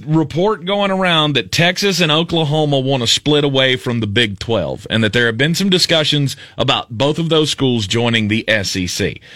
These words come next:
And the S E C is pushing back on this. Greg Sankey saying that, that we're not commenting on rumors and everything, but we know this started from somewhere.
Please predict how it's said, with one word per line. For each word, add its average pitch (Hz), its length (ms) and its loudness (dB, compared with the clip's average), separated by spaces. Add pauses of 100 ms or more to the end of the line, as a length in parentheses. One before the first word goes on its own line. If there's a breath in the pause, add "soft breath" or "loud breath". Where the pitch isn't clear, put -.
(140 loud breath)
And 80 100 0
the 107 80 4
S 143 180 0
E 131 80 4
C 127 240 2
is 113 120 0
pushing 107 360 0
back 113 240 0
on 110 160 0
this. 104 140 0
Greg 101 240 0
Sankey 113 420 0
saying 101 520 0
that, 85 240 -2
that 95 260 0
we're 101 260 0
not 104 240 0
commenting 104 500 0
on 95 180 0
rumors 135 520 0
and 120 120 2
everything, 117 440 0 (240 loud breath)
but - 100 2
we 196 120 2
know 156 520 2 (300 loud breath)
this 151 200 0
started 180 480 -2
from 101 180 -8
somewhere. 90 540 -4